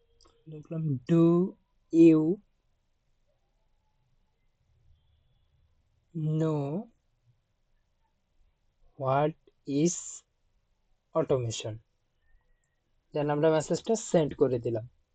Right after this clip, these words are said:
হুম। তো আমাদের দেখি ওয়ার্কফ্লোটা একটু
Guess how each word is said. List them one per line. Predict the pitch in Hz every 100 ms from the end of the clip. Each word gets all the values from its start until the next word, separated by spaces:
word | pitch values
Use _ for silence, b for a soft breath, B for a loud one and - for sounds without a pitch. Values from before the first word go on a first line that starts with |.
| _ -
হুম। | 185 160 117 _ _ _ _ _ - _ _ _ _ _ _ _ _ _ _ _ _ _ _
তো | 165
আমাদের | 151 151 151 160 143
দেখি | 151 - 160 233 _ _ _ _ _ _ _ _ _ _ _ _ _ _ _ _ _ _ _ _ _ _ _ -
ওয়ার্কফ্লোটা | 143 143 - 151 143 143
একটু | 143